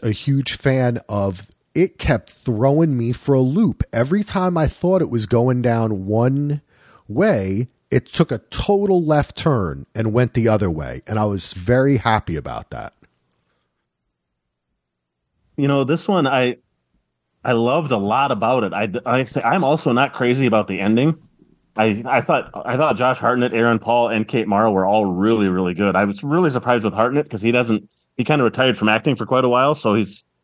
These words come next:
Speaker 2: making a nice little comeback. I think s-, I, I was very impressed with him. I mean, Aaron Paul is Aaron Paul. We know what we're gonna get. I loved,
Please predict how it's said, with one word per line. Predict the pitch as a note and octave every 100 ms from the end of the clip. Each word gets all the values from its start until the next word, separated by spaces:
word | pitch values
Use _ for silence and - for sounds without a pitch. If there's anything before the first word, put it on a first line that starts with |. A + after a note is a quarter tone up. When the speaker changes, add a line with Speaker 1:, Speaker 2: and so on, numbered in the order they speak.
| _ _
Speaker 2:
making | A2 A2+ A#2+
a | G#2+
nice | A2+ -
little | A2
comeback. | A2+ A#2 C3 D3+ -
I | B2
think | D3+ F3+ A2+
s-, | A#2 -
I, | G#2+ F#2+ -
I | A2
was | G2
very | A2+ C#3+
impressed | A#2 A#2+ A2
with | G2
him. | A2+
I | A#2
mean, | G#2+
Aaron | A2 G#2
Paul | G2 G#2 F#2+
is |
Aaron | G2 F#2
Paul. | F#2 G#2+ F#2
We |
know | F#2
what | F2
we're | F2
gonna | E2+
get. | D#2+ F#2
I | A2
loved, | A2+ C#3+ D3 G2+